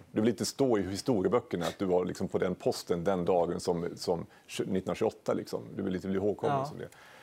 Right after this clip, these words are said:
Speaker 1: Så, så problemet är att de, de har ju inte guts att stå kvar där.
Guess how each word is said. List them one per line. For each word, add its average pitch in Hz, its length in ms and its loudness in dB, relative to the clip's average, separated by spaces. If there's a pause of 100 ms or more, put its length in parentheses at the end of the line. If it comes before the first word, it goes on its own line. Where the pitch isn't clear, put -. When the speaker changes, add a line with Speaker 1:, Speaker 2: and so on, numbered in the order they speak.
(340)
Speaker 1:
Så, 113 260 0
så 123 140 0
problemet 127 600 2
är 101 100 4
att 95 100 0
de, 113 240 -2
de 120 120 -2
har 117 220 2
ju 190 60 0
inte 120 140 -4
guts - 320 -2
att - 40 -14
stå - 100 -6
kvar 185 300 -2
där. - 220 -10